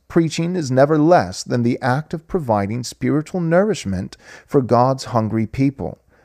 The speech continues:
But oh, how it is so much more. Certainly, in part, preaching can be likened to a mother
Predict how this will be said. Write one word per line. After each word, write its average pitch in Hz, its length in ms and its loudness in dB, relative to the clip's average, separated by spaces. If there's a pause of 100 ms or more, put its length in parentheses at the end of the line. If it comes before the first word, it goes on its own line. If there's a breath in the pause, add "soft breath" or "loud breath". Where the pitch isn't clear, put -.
(120 soft breath)
But 110 320 2
oh, 147 540 4
how 143 420 0
it 123 100 -2
is 107 140 -4
so 123 320 -6
much 113 380 -4
more. 92 420 -4 (400 loud breath)
Certainly, - 680 0 (200)
in 120 220 0
part, - 480 0 (120)
preaching 160 520 -2
can 131 120 -2
be 113 120 2
likened 139 580 0
to 123 140 -4
a 107 60 0
mother 143 460 -4